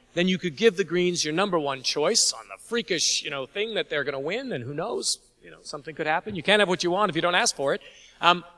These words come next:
but the beauty of the, of the alternative vote is that your vote wouldn't stop there. You know, if nobody wins a majority outright, then you could be the first, uh, your candidate could be the first eliminated,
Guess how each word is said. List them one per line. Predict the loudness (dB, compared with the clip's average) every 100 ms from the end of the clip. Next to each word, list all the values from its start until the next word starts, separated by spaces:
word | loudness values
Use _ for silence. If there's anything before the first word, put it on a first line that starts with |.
| -2
but | 6 6 6
the |
beauty | -4 -4 2 2
of | 2 2
the, | 2
of | 2 -2 -2
the | -2 0
alternative | -2 -2 0 -2 -2
vote | 2 2 2
is | -2 -2 -2
that | 0 0 0 -4 -20 _
your | -4 6
vote | 6 6
wouldn't | 2 2 2
stop | 2 0 -2
there. | -18 -20 _ _ _
You | -10
know, | -10 -6
if | 0 0
nobody | 2 6 6 6 2
wins | 2 0 0 0
a |
majority | 0 -2 0 2 2
outright, | -2 -2 0 2 4 0 -8 _ _ 0
then | 2 2 -2
you | -10 -2 0
could | 0 -2
be | -2
the | -4
first, | -2 -2 -2 -4 -8 -8
uh, | -4 -2
your | -2 -4
candidate | -2 -2 -2 -4 -8
could | -8
be | -10
the |
first | -6 -6 -6
eliminated, | -6 -4 0 0 0